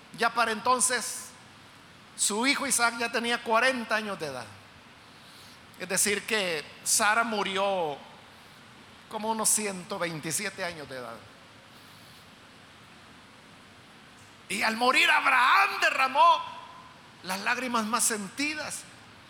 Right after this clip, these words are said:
por esta mujer que había sido todo lo que hemos descrito.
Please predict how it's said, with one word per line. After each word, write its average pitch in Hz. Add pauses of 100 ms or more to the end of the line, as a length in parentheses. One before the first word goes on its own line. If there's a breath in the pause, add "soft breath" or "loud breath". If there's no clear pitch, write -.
(120)
por 226
esta 320
mujer 294
que 277
había 277
sido 294 (640)
todo 294
lo 254
que 254
hemos 269
descrito. 285